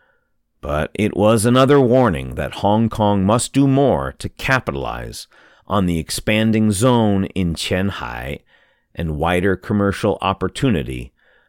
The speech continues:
of the G B A, Greater Bay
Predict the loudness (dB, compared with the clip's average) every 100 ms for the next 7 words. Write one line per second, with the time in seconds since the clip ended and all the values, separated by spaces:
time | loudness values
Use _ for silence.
0 | _ _ -2 -2 -2 -4 -4 -4 -6 -6
1 | -8 -8 -6 -6 -8 -6 -6 -6 -12 -18
2 | _ _ _ -20 -6 -2 -2 -2 -4 -6
3 | -10 -8 -4 -4 -4 -8 -10